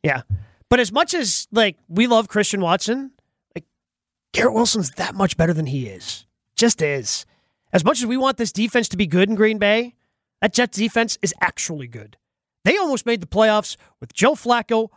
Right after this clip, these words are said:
Mike White, and Zach Wilson at quarterback. Like, they're right there.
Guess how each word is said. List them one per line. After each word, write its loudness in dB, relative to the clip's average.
Mike -2
White, 0
and -8
Zach 0
Wilson -6
at -6
quarterback. -12
Like, -2
they're 4
right 0
there. -4